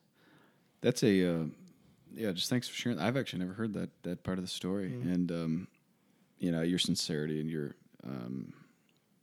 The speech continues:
Speaker 1: and your struggle is actually, I think, is very hopeful. Um,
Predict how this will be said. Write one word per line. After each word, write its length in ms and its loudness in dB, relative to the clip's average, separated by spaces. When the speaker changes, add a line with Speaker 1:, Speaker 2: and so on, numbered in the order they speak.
Speaker 1:
and 280 -2
your 120 -4
struggle 360 0
is 120 -6
actually, 300 -4
I 40 -4
think, 160 -2
is 80 -4
very 200 -2
hopeful. 580 -8
Um, 480 -8